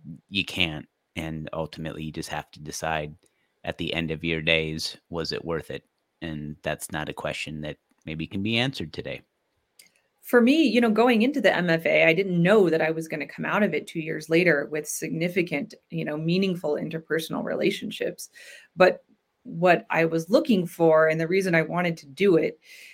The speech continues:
Speaker 2: um, was because I wanted that dedicated, protected time to be able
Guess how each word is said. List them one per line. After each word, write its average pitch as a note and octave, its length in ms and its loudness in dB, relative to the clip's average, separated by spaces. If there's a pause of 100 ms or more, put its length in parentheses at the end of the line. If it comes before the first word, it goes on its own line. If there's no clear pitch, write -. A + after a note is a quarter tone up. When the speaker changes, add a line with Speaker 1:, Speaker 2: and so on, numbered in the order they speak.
(260)
Speaker 2:
um, E3 300 0
was E3 140 -6
because F#3 180 0
I F3+ 80 8
wanted F3 380 2
that D#3 220 2
dedicated, F3 720 2
protected E3+ 640 -6 (180)
time D3+ 720 -8
to - 100 -16
be E3 220 -6
able D#3+ 320 0